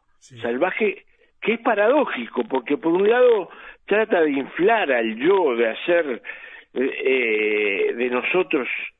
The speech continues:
Speaker 2: super individuos que lo pueden todo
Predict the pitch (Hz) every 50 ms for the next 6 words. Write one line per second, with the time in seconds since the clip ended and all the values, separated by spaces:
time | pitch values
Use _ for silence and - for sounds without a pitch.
0 | - - _ - - - 180 196 190 - - 170 139 131 123 117 110 104 104 107
1 | 104 90 - 123 117 113 107 110 110 123 143 165 180 175 160 135 117 - - 123
2 | 113 113 113 110 156 170 185 180 165 156 135 120 - 117 113 110 110 113 120 123
3 | -